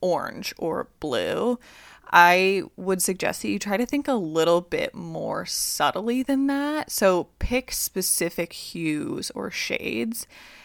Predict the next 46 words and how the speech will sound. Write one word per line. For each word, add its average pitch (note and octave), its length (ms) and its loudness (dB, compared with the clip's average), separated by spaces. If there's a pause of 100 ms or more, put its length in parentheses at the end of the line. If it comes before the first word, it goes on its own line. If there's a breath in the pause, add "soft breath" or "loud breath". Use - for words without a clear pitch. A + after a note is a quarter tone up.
(160 loud breath)
and F#3+ 320 -2
don't E3 300 0
forget F3 480 0
about - 340 0
things - 340 -4
like - 360 -6 (180)
your F#3+ 220 -4
trim F#3 400 -6
color, F3 500 -2
the - 180 -6
wood F3 300 -2
tones F3+ 320 -2
in F3 140 -4
your F3 100 -4
space, E3+ 540 -2
and G3 180 -2
other F3 260 0
small - 360 -4
things F3 480 -8
like - 520 -6 (580 soft breath)
hardware D#3 460 2
colors - 680 -6
like - 340 -8
antique - 460 -8
brass - 420 0
or - 80 -4
bronze. - 720 -6 (300)
By G3 160 8
narrowing G#3+ 500 0
your A#3+ 160 2
focus F3 640 -2
down D#3+ 640 -4
to E3 420 -4
a - 60 -6
singular E3 600 -4
color - 360 -8
palette, G#3 540 -4
it's F#3+ 240 -2
going C4+ 240 0
to C4+ 80 0
help F3 380 -6
you E3+ 280 -10
narrow E3 380 -4
down F3 240 -4
your E3+ 140 -10
choices - 640 -4